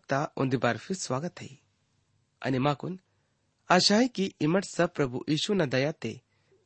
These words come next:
अच्छा भलो हयिट होए। उन्डे माकुन आशा है कि इत कार्यक्रम तुन केंजन नजरिया तल मेकुन सब तुन प्रभु यीशु ना बरकत जरूर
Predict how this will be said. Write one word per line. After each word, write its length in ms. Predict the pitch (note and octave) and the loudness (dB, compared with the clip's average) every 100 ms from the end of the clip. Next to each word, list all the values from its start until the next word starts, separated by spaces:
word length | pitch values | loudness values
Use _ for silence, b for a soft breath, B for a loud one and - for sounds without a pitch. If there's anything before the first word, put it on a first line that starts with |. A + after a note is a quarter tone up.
| - | -6
अच्छा 260 | C#3 - F#3 | -4 -2 -2
भलो 260 | C3 A2+ G#2+ _ - | -2 -2 -6 _ -12
हयिट 260 | C#3 E3+ A#2+ | -8 -8 -8
होए। 160 | G#2 - _ _ _ _ _ _ _ - | -14 -18 _ _ _ _ _ _ _ -8
उन्डे 220 | C3+ B2 | -4 -2
माकुन 400 | D3 - D3 F3+ _ _ _ _ _ _ _ _ _ _ | -2 -2 -6 -8 _ _ _ _ _ _ _ _ _ _
आशा 260 | F3 F3+ B3+ | 2 4 4
है 120 | C4+ | 2
कि 120 | A#3 | 2
इत 100 | G#3+ - | -2 2
कार्यक्रम 420 | F3 E3 F3 F#3+ | 2 4 2 0
तुन 240 | - F3 | 2 0
केंजन 400 | F#3 D#3+ C#3 C#3 | 2 0 2 0
नजरिया 340 | B2 A#2+ C#3 E3 | 0 -2 0 -2
तल 280 | - D#3 F#3 _ _ _ _ _ _ | -2 -6 -8 _ _ _ _ _ _
मेकुन 240 | D3+ D3 C#3 | 2 4 0
सब 340 | - A3 A3 | 2 2 4
तुन 200 | F3 G3 | 4 4
प्रभु 340 | F#3 D3 B2 B2+ | 4 0 0 0
यीशु 260 | F3 F3 G#3+ | 0 2 4
ना 100 | C#3+ | 4
बरकत 460 | B2+ C3+ - A2 - b b b b - | 2 0 -4 -8 -12 b b b b -4
जरूर 380 | B2 C#3 C3+ | 0 2 0